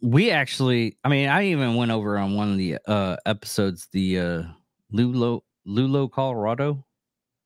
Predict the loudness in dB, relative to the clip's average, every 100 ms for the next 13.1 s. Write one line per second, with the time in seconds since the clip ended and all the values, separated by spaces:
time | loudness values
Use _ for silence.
0 | _ _ _ _ _ _ _ 2 2 0
1 | 0 -2 0 -2 -2 -2 0 -2 -4 -4
2 | 0 0 0 0 -2 -4 -10 -16 _ _
3 | _ _ _ -2 2 4 2 2 0 0
4 | -2 0 -4 -4 -2 0 0 -4 -10 -2
5 | 0 2 0 -2 -6 _ -20 _ _ _
6 | -4 2 2 2 0 0 2 2 0 -2
7 | 0 -2 0 -2 0 0 -2 -8 -20 -12
8 | -2 2 2 2 0 0 0 0 -2 0
9 | 2 0 -2 _ -14 -2 0 2 0 0
10 | -2 -4 -6 -4 -2 -2 -2 -4 -8 -14
11 | _ _ _ _ _ _ _ _ 0 2
12 | 2 0 0 0 2 0 2 2 2 0
13 | -2